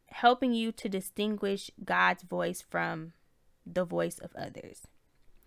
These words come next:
So let's just dive right in. So far, in my twenty-one, almost twenty-two years of living on this <laughs> earth,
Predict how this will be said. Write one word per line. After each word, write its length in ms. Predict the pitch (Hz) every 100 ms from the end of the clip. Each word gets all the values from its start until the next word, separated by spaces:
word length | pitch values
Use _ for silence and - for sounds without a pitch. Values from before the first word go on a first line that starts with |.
| - - - - - -
So 140 | - 269
let's 260 | 311 403
just 240 | 311 269 -
dive 380 | 196 196 196 185
right 240 | 180 -
in. 420 | 170 170 156 160 - - - - - - - - - _ - - - - -
So 520 | - - 302 349 453 -
far, 560 | 214 190 156 156 226 - - - - - - - -
in 220 | - 220 214
my 420 | 202 196 190 196 _ _ -
twenty-one, 840 | - 254 262 262 240 226 226 254 269 - -
almost 460 | - 214 208 214 -
twenty-two 420 | 247 240 233 247
years 480 | 220 202 202 202 196
of 220 | 180 180
living 600 | 180 185 185 185 220 226
on 160 | - 175
this 180 | 185 -
<laughs> 40 | -
earth, 380 | 202 180 196